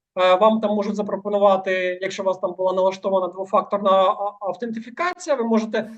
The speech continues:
вам запропонують ввести або номер мобільного телефону, або свою електронну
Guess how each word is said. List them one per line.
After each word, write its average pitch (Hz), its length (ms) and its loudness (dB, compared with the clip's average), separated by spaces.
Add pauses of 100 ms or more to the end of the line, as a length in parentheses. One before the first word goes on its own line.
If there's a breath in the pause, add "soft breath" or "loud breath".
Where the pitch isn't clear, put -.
вам 220 140 2
запропонують 226 560 0
ввести 220 280 -4
або 208 220 0
номер 208 260 0
мобільного 214 440 0
телефону, 262 560 0
або 208 260 2
свою 202 260 -4
електронну 202 540 -2